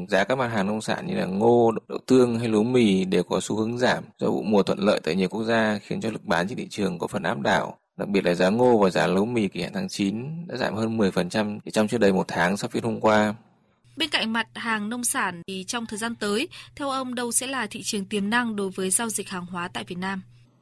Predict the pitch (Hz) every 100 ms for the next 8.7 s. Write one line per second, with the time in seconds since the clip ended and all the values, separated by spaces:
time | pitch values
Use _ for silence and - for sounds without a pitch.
0 | - 135 135 104 107 123 113 117 110 -
1 | - 87 95 107 104 92 98 90 107 92
2 | 87 104 104 104 - 98 98 87 85 90
3 | 85 - - 98 87 85 90 101 90 -
4 | - - - - - 120 101 92 - -
5 | 110 98 87 98 113 98 - 101 98 95
6 | 92 98 98 107 - 110 107 117 107 110
7 | - - - 107 98 95 92 101 123 135
8 | - - 98 98 90 85